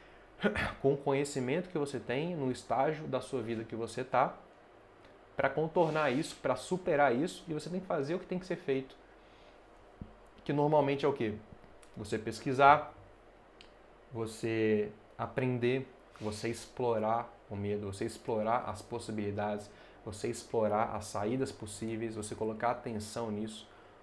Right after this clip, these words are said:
colo-, cuidar do problema que você tem, tentar resolver, né, dar foco de alguma forma. É... e, e, e claramente isso não é fácil, isso não é uma coisa simples de fazer,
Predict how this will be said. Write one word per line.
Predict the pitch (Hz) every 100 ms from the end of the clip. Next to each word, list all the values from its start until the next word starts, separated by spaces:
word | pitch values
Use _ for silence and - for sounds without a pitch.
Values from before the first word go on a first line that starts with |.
| - - - -
colo-, | 113 110 107 -
cuidar | 151 110 127
do | 143
problema | - 110 104 104
que | 104 104
você | 101 101
tem, | 101 95
tentar | 98 107 110
resolver, | 107 117 127 104 104 110 110 - - - - -
né, | 104 107
dar | 107
foco | 104 - 117 117 - -
de | 107
alguma | 104 104 95
forma. | - 98 95 95 - - - - - -
É... | - 101 98 98 95 95 95 - 95 - - - - - - - - - - - - -
e, | 113
e, | 110 110 120 113 110 131
e | -
claramente | 147 160 170 117 143 190 160 - -
isso | 139 139 170
não | 170
é | 202
fácil, | - 135 135 - - - -
isso | 117 -
não | 131
é |
uma | 156
coisa | 156 147 151
simples | - 151 143 117
de | 117
fazer, | - 104 110 147